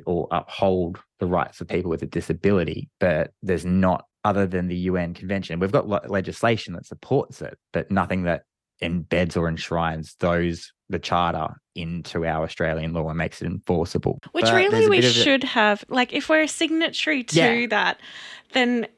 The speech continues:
Speaker 1: Yeah,
Speaker 2: the second
Speaker 1: hundred percent.
Speaker 2: step us-, first step is signing,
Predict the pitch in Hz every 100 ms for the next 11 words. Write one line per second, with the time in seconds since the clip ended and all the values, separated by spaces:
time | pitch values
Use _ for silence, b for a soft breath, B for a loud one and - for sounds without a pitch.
0 | _ _ 139 127 226 254 - 277 - 359
1 | 330 311 - 294 240 - - - - 247
2 | 254 233 - - _ - - 294 349 -
3 | 330 320 277 - 285 392 392 330 262 240